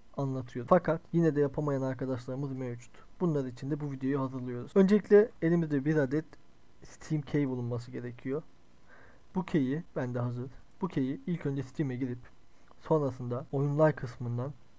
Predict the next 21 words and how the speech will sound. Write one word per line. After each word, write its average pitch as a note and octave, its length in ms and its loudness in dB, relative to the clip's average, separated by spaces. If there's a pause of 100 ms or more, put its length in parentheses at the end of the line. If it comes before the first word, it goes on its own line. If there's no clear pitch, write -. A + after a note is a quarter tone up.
(280)
Steam'de C#3+ 440 -2
ürün D3+ 360 -2
etkinleştir C3+ 640 -4
kısmına B2+ 380 -6
gelip A#2+ 320 -2 (400)
ileri C3+ 400 -2
diyoruz. A#2 440 -6
Burada C3 340 -6 (1080)
kabul C3+ 260 -6
ediyorum D3+ 380 -4
diyoruz. D3 520 -10 (240)
Sonrasında C#3 720 -2 (520)
almış D#3+ 360 0
olduğu C3 260 -2
Steam C3 360 -8
Random C3+ 320 -4 (300)
Key C3 280 -2 (140)
ya C3 160 -2
da C3 120 0
oyun C#3 320 -2
key'ini B2 460 -6